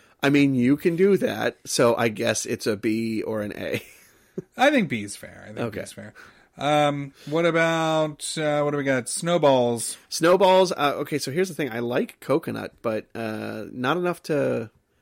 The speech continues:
Speaker 1: justify eating those. That's a C.
Speaker 2: Okay.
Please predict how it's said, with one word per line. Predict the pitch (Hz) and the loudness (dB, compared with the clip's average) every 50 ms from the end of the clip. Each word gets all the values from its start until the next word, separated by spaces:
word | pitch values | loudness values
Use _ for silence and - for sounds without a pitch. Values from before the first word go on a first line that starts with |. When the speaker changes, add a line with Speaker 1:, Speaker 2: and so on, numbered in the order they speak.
| _ _ _ _ _ | _ _ _ _ _
Speaker 1:
justify | - 131 123 - - - - 113 107 | -2 -2 -2 -2 -4 -4 -4 -4 -4
eating | 107 107 107 107 107 | -2 -2 -4 -4 -6
those. | 98 92 98 - | -8 -10 -8 -6
That's | 113 117 - - | -6 -6 -6 -6
a | 127 113 110 | -6 -6 -6
C. | 110 - - - 117 107 104 98 98 104 104 _ _ _ - | -6 -8 -8 -6 -6 -6 -6 -6 -8 -10 -12 _ _ _ -6
Speaker 2:
Okay. | 139 147 - 143 | -6 -4 -4 -6